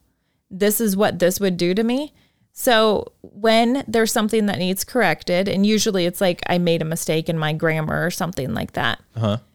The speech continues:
Speaker 1: he will send me a text message or an email, and then he'll send me a dad joke afterwards.
Speaker 2: <laughs>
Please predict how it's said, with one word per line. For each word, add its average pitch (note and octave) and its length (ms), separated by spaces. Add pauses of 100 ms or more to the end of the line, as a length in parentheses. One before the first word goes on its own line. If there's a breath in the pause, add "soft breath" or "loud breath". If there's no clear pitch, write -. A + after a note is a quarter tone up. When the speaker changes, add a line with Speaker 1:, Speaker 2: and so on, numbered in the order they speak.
(540)
Speaker 1:
he A3 220
will G3 180
send G3 280
me A3+ 120
a B3 40
text A3 380
message G3 640 (680)
or F#3+ 220
an A#3 100
email, F#3+ 580 (680)
and F#3+ 160
then F#3 140
he'll F#3 140
send F#3 240
me F3+ 100
a E3+ 60
dad F3+ 320
joke - 320
afterwards. - 800
Speaker 2:
<laughs> - 60